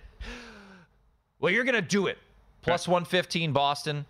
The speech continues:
Speaker 1: Milwaukee three to one, Knicks seven to one, Cavs nine to one, Sixers twelve, Heat twelve, and then Pacers are forty to one. This is just Eastern Conference, not
Speaker 2: Mm-hmm.
Speaker 1: futures. How much,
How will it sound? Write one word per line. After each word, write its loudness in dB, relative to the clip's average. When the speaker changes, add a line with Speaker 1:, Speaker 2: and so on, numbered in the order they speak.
Speaker 1:
Milwaukee 2
three 0
to 4
one, 2
Knicks 0
seven 0
to 0
one, 0
Cavs -2
nine 0
to 2
one, 0
Sixers 0
twelve, 0
Heat -6
twelve, 0
and -4
then 0
Pacers -2
are 0
forty -2
to 0
one. -2
This 0
is -6
just 0
Eastern -4
Conference, -4
not 2
Speaker 2:
Mm-hmm. 4
Speaker 1:
futures. -2
How 0
much, 0